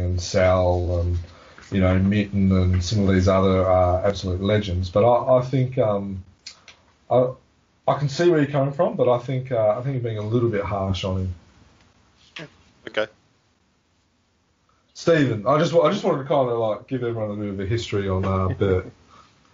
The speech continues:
Speaker 2: No, thank you.
Speaker 1: Uh,
Speaker 2: That's, that's good. Um, it doesn't make me like his
Speaker 1: <laughs>
Speaker 2: artwork anymore.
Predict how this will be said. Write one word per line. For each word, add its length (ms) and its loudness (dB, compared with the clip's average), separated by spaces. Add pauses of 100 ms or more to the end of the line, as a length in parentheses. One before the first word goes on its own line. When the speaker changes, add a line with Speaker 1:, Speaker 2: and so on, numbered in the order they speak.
(140)
Speaker 2:
No, 160 4
thank 180 0
you. 60 6
Speaker 1:
Uh, 140 6
Speaker 2:
That's, 180 0
that's 320 0
good. 320 -4 (120)
Um, 400 0 (280)
it 160 -12
doesn't 240 0
make 160 0
me 100 -4
like 160 0
his 140 0
Speaker 1:
<laughs> 0 -
Speaker 2:
artwork 340 -4
anymore. 320 -14